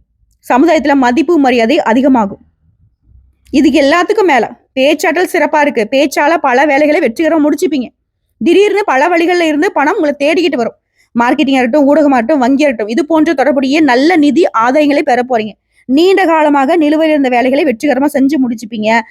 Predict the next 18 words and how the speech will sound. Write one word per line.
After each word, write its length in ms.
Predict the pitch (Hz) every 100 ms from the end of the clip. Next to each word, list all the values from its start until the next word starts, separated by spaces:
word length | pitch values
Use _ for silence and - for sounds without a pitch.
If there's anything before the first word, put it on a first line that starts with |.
| _ -
வேலையில 360 | 220 262 311 349
இருக்கீங்க 240 | 277 294 302
அப்படின்னாக்கா 360 | 233 220 262 294
சம்பள 240 | 247 247 285
உயர்வு 300 | 254 254 277
கிடைக்கிறதுக்கு 400 | 220 220 277 302
வாய்ப்பு 280 | 226 220 220
இருக்கு. 220 | 208 233 220
திட்டமிட்ட 460 | 220 226 330 311 302
வேலைகள் 300 | 240 233 233 208
அனைத்தையுமே 540 | 208 240 302 294 220 285
வெற்றிகரமா 460 | 226 226 277 233 254
செஞ்சு 260 | 220 226 247
முடிச்சுப்பீங்க. 380 | 208 202 - 196 _ _ _ _ _ 247
நிறைய 340 | 240 247 359
பணத்தை 260 | 370 311 302
சேமிக்க 340 | 320 277 269
முடியும். 280 | 247 208 -